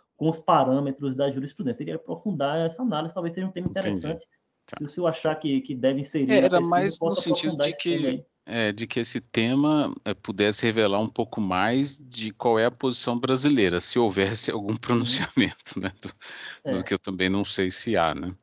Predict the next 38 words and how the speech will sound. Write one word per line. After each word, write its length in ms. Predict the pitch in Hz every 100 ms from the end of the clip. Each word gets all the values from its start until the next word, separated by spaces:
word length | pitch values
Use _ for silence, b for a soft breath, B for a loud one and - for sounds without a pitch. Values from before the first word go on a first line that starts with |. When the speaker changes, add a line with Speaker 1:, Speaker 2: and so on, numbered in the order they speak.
| B B B B
Speaker 1:
Mas 160 | 226
eu 80 | 254
acho 100 | 254
que 160 | - 233
eu 40 |
Speaker 2:
É. 40 | -
Speaker 1:
posso 180 | 226
inserir 300 | 240 240 226
esse 160 | 220 214
tema 260 | - 196 196
aí, 80 |
sim, 380 | 214 - 185 180
Speaker 2:
Uhum. 460 | 202 180 147 80 78 135 143
Speaker 1:
refletindo 580 | 151 156 180 160 160 165
o 60 | 170
caso 260 | 156 160
brasileiro, 600 | 147 160 151 147 131 135
né? 80 | 127 -
Speaker 2:
Apenas 560 | 101 - - 107 107 -
Speaker 1:
Eu 160 | 139 135
vou, 420 | 123 143 139 123
eu 60 | 107
Speaker 2:
um 60 |
Speaker 1:
vou 80 | 107
tentar 40 | 101
Speaker 2:
exemplo, 260 | 87 156
Speaker 1:
pesquisar 400 | 85 - 135 131
Speaker 2:
né? 60 | 131
Speaker 1:
sobre 280 | - 131 131
isso, 320 | 127 - 131
sobre 240 | - 123
esse 120 | 127 -
tema 260 | - 120
aí, 60 | 117
talvez 260 | 123 123 127
seja 140 | 131
interessante, 500 | 131 165 156 - 139
sim. 300 | - - 110